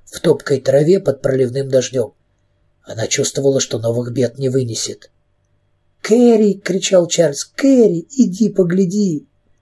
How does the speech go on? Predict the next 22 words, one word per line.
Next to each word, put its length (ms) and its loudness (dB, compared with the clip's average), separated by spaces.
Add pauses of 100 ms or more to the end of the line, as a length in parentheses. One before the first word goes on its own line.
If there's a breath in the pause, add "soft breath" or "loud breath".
(540)
Кэрри 440 2
поплелась 720 -2
к 120 -10
двери. 580 -4 (680)
Сначала 580 0
она 160 2
ничего 320 0
не 100 2
увидела 440 4
в 80 -6
потёмках, 640 -2 (500)
потом 360 -2
различила 560 2
очертания 540 2
кровати. 640 -2 (640)
На 200 -2
ней, 440 0
опёршись 640 -4
на 100 -4
локоть, 440 -2
полулежала 680 2
знакомая 960 -2